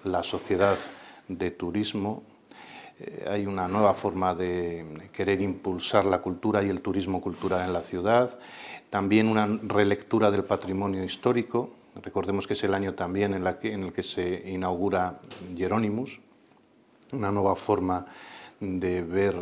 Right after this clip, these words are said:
la interpretación del patrimonio histórico, también de atraer a los turistas, a los turistas culturales. Después se ha ampliado a otras iniciativas por parte del Ayuntamiento y la Sociedad de Turismo,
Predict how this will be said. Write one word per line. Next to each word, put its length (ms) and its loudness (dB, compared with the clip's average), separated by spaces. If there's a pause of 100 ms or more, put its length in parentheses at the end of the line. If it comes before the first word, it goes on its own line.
la 420 -2
interpretación 1040 -2
del 140 -2
patrimonio 540 -2
histórico, 640 0
también 640 -2
de 220 0
atraer 500 0
a 60 0
los 240 -4
turistas, 720 -2
a 40 -6
los 160 -12
turistas 420 -6
culturales. 720 0 (200)
Después 280 -8
se 100 -8
ha 40 -6
ampliado 520 -4 (340)
a 60 -2
otras 280 -4
iniciativas 600 -2
por 120 -4
parte 280 -4
del 120 -6
Ayuntamiento 640 -6
y 40 0
la 100 -4
Sociedad 340 -4
de 80 0
Turismo, 540 -2